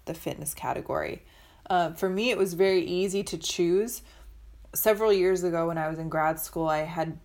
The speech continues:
dreams of competing. I wasn't in a position in my life at that time where I could financially support it, and I had the time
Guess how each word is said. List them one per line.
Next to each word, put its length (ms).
dreams 460
of 120
competing. 580
I 60
wasn't 380
in 180
a 40
position 420
in 80
my 140
life 240
at 80
that 200
time 320
where 140
I 100
could 220
financially 600
support 480
it, 220
and 120
I 40
had 160
the 80
time 640